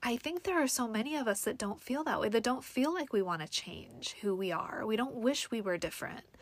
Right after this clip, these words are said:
We don't wanna be normal, whatever that means. I, I feel normal to myself. This is normal for me. This is how I've always been. So really,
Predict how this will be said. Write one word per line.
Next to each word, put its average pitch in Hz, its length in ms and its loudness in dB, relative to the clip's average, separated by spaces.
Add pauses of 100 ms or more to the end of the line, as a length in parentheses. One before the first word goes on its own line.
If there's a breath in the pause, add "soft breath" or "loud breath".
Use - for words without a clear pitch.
(300 loud breath)
We 233 100 4
don't 247 180 4
wanna 254 280 0
be 202 360 -2
normal, 170 800 4
whatever 202 260 2
that 202 180 2
means. 165 320 -8 (240)
I, 339 360 2 (500)
I 240 200 6
feel 254 400 2
normal 190 560 4
to - 180 -2
myself. 180 720 2
This 160 260 6
is 233 140 2
normal 185 380 4
for 165 160 2
me. 160 280 -4
This 196 220 2
is 202 120 2
how - 120 2
I've 175 140 4
always 156 240 0
been. 180 380 4
So 165 160 2
really, 170 440 4